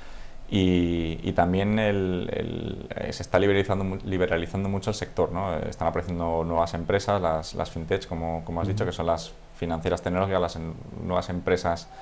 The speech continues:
Speaker 1: eh, financieras que, que, que son pequeñitas, con lo cual tienen mucho más margen de maniobra que, que los, los,
Speaker 2: Mm.
Speaker 1: los grandes bancos, ¿no? O sea, lo,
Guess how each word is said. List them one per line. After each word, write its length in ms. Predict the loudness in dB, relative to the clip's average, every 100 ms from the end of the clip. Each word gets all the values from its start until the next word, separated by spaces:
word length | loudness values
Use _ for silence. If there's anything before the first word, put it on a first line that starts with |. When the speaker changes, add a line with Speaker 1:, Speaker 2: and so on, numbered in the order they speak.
| -16 -16 -18 -10 0
Speaker 1:
eh, 380 | 4 6 6 4
financieras 560 | 2 2 4 6 6
que, 300 | 4 4 4
que, 500 | 2 2 2 0 -2 -6
que 160 | -8 -8 -10 -18 -10
son 260 | 0 2 4
pequeñitas, 580 | 4 4 4 2 0
con 140 | 0 0
lo 80 | 4
cual 280 | 4 4 0 -12 -4
tienen 280 | 0 2 2 2
mucho 260 | 2 0
más 200 | 0 2
margen 260 | 0 0 0
de 60 |
maniobra 400 | 2 2 2 2
que, 260 | 0 0 -2
que 140 | -4
los, 400 | -2 -2 -4 -10 -10
los, 180 | -8 0
Speaker 2:
Mm. 140 | 2 2
Speaker 1:
los 200 | -2 -6 -6
grandes 360 | -2 0 0 0
bancos, 260 | -2 -4
¿no? 140 | -6 -6
O 60 |
sea, 300 | -8 -8 -6
lo, 320 | -6 -6 -4